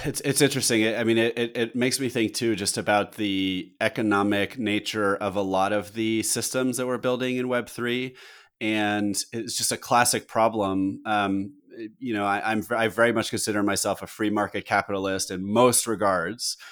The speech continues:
um, although I also believe very much in a lot of social programs. Um, but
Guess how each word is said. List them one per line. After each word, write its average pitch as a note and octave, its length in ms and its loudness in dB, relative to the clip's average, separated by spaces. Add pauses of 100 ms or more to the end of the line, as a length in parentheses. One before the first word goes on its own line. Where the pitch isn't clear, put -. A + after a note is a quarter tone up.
(240)
um, G2+ 380 0
although G2+ 180 0
I G2 100 2
also G2 400 -2
believe G2+ 280 -4
very G2 160 -2
much G2 260 -4
in F#2+ 80 -4
a F#2 80 -4
lot G2 180 2
of G2+ 80 -2
social F#2 320 -8
programs. F2+ 800 -6
Um, F#2+ 420 -2 (420)
but A2 360 2